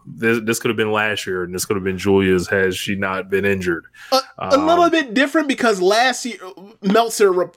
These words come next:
Speaker 2: Meltzer reported the plan was she was going to win and then lose to Julia, and then there, Shuri was going to win early in, in, like, March,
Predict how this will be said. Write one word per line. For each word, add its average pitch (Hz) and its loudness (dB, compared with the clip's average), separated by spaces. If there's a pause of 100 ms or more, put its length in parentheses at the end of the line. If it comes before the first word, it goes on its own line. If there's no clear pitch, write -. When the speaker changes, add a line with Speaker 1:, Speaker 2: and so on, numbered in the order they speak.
Speaker 2:
Meltzer 208 2
reported 180 4
the 160 -4
plan 185 2
was 147 4
she 202 2
was 196 4
going 180 2
to 180 2
win 175 4
and 160 -2
then 160 2 (120)
lose 185 2
to 151 -2
Julia, 147 4
and 147 2
then 151 2
there, 156 0
Shuri 202 4
was 180 2
going 170 2
to 165 2
win 156 2
early 160 4
in, 156 0
in, 156 0
like, 143 2
March, 143 0